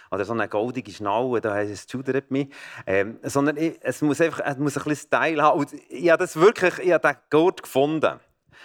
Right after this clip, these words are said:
Und mega Freude gehabt, aber ich habe ja immer noch den alten, oder? Von dem her habe ich nicht gedacht, ja, dann wechsle ich den mal ab und irgendwann ist der alte mal alt. Genau, auf jeden Fall, Fakt ist, ich finde den Keim nicht mehr.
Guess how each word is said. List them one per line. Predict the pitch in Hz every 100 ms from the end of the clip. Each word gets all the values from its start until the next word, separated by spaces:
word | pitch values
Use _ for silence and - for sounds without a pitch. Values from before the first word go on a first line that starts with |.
| -
Und | 110
mega | 120 156 165 131
Freude | 110 104 113 156 160
gehabt, | -
aber | 143 135 139
ich |
habe | 135
ja | 143
immer | 165 156
noch | 147
den | 147
alten, | 175 - 123
oder? | 123
Von | 117
dem | 117 135
her | 131
habe |
ich | 117
nicht | 120 127
gedacht, | 113 -
ja, | 98
dann | 107
wechsle | 92 - 98
ich | 92
den | 101
mal | 107 104
ab | 110 131 98
und | 104
irgendwann | 113 110 117
ist | 113 101 -
der | 104 95
alte | 95 110 101
mal | 98 92 101
alt. | 65 90 101 101 - 76 - - - - 175 156
Genau, | 226 226 220 202
auf | 196
jeden | 220 190
Fall, | 156 147 196 196 - _ _ _ _ _
Fakt | - 151 185 -
ist, | 131 131 -
ich | 131
finde | 139 208
den | 196
Keim | - 175 175
nicht | 151
mehr. | 131 - -